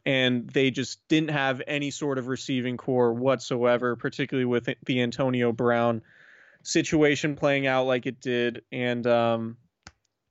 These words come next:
and the, uh, Josh Gordon situation also, um, not working out for them.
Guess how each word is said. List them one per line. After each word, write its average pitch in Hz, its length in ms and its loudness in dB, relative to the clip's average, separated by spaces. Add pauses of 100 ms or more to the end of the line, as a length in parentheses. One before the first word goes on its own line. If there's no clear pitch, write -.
(320)
and 127 260 0
the, 117 480 4 (120)
uh, 123 180 2
Josh 123 320 -2
Gordon 135 280 -4
situation 120 580 -6
also, 117 500 -2 (640)
um, 117 460 -4 (340)
not 135 320 0
working 135 340 -2
out 120 200 -2
for 127 100 -10
them. 117 300 -6